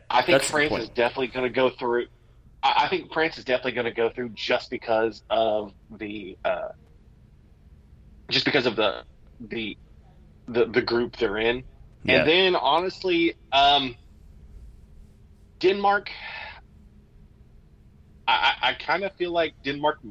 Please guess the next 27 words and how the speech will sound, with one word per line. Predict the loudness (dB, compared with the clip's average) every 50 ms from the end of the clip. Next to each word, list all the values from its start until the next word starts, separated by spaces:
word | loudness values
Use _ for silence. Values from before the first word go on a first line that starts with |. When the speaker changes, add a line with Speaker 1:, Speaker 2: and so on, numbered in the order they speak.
| -18 -14
Speaker 1:
had | -12 -6 -2 0 2 2 2 0
their | -2 -2 -2
moment, | -2 -2 -2 0 0 -2 -4 -6 -8 -12 -20 -20 -20 -20 -20 -20 -20 -20 -20 -20 -20 -20 -20 -20 -20 -20 -20 -20 -20 -20 -20 -20 -20 -20 -20 -20 -8 -4
and | -2 0 0 0 0 0 0 0
I | 0 0
think | 0 -4 -6 -6
it's | -8 -10 -10
passed. | -6 -4 -2 -2 -2 -6 -12 -18 -20 -20 -20 -20 -20 -20 -20 -20 -20 -20 -20 -20 -20 -20 -20 -20 -20 -20 -20 -20 -20 -20 -20 -20 -20 -20 -20 -20 -20 -20 -20 -20 -20 -20 -20 -20 -20 -20 -20 -20 -6 0
I, | 2 4 4 4 2
I | 2 0 0
just | -2 -6 -8 -6 -4
don't | -4 -4 -4 -6
think | -8 -8 -6 -4
they're | -4 -2
gonna | 0 0 -2 0
make | 0 0 -2 0
it | 2 2
out | 2
of | 2
the | 0 -2
group. | -6 -6 -6 -4 -4
I | -6 -6
think | -4 -4 -4
it's | -4 -4
gonna | -4 -2 2
be | 4 4
Australia. | 4 4 2 0 0 2 2 2 2 2 0